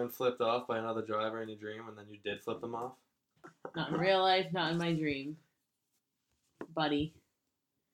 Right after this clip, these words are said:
Speaker 2: So careful. So can I ask you, since you're so particular about the weather, um,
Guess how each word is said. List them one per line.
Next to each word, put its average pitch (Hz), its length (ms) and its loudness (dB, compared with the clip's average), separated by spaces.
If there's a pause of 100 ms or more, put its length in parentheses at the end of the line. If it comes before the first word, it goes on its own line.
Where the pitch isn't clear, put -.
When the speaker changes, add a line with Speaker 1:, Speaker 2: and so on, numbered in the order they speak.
(640)
Speaker 2:
So - 140 -20 (100)
careful. - 460 -6 (220)
So 202 140 -8
can 202 140 -8
I 180 80 2
ask 170 320 -2
you, 165 120 -4
since 170 240 -4
you're 170 140 0
so 165 220 -2
particular 160 840 -4 (140)
about 160 280 -4
the 170 80 -2
weather, 151 460 -4 (720)
um, 165 240 -2